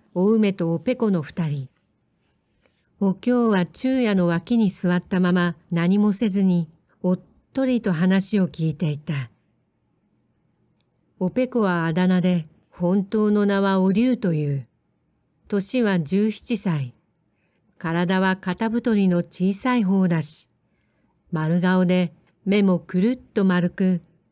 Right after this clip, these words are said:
顎がちょっとしゃくれていた。どうしてそんなあだ名がついたのか、誰も理由は知らなかったが、見ているといかにもおぺこという感じであり、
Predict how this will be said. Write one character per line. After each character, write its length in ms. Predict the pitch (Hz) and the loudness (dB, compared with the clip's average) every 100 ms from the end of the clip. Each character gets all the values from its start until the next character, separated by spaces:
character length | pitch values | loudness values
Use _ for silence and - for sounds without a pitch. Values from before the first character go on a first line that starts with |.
| _ | _
顎 300 | 185 185 226 | -2 0 0
が 180 | 202 190 | 2 0
ち 200 | 180 - | -2 -6
ょ 20 | |
っ 40 | 269 | -6
と 220 | - 190 | -4 -6
し 100 | - | -4
ゃ 80 | 170 | -2
く 120 | 190 | 0
れ 140 | 180 | 0
て 160 | 180 160 | 0 -2
い 100 | 151 | -2
た。 300 | 170 147 120 _ _ _ _ _ _ _ _ _ _ _ _ _ _ _ _ _ _ _ - | -6 -6 -8 _ _ _ _ _ _ _ _ _ _ _ _ _ _ _ _ _ _ _ -4
ど 180 | 247 | -2
う 60 | 269 | -2
し 140 | - | -4
て 140 | - 190 | -4 -4
そ 200 | - 175 | -2 0
ん 120 | 185 | 2
な 180 | 185 175 | 2 0
あ 60 | |
だ 140 | 170 190 | 0 0
名 100 | 196 | 2
が 140 | 202 | 0
つ 140 | 196 214 | 0 -2
い 140 | 208 | 0
た 140 | 190 | 0
の 100 | 180 170 | 0 0
か、 300 | 165 165 156 _ _ 160 | -2 -4 -6 _ _ -6
誰 300 | 170 175 202 | -2 0 2
も 180 | 202 | 2
理 200 | 180 160 | 2 2
由 200 | 180 202 | 2 2
は 140 | 202 202 | 2 0
知 180 | - 180 | 0 0
ら 100 | 190 | 2
な 140 | 208 | 0
か 100 | 202 | 0
っ 80 | 190 | -2
た 140 | 190 | -2
が、 300 | 170 165 160 - _ _ _ _ _ _ - | 0 0 -4 -10 _ _ _ _ _ _ -4
見 180 | 220 247 | -2 0
て 140 | 254 | 0
い 100 | 226 | 2
る 140 | 196 190 | 2 2
と 300 | 190 180 160 _ _ | 0 0 -2 _ _
い 160 | 170 160 | -6 -6
か 200 | - 262 | -2 0
に 140 | 262 | 2
も 260 | 220 185 165 | 2 2 2
お 60 | 165 | 0
ぺ 160 | 240 | -2
こ 120 | 233 | 0
と 140 | 214 190 | 0 0
い 140 | 165 | 2
う 100 | 170 | 0
感 300 | 165 165 170 | -2 -2 0
じ 120 | 170 | 0
で 120 | 170 175 | 2 2
あ 160 | 165 | 2
り、 260 | 147 139 | 0 -2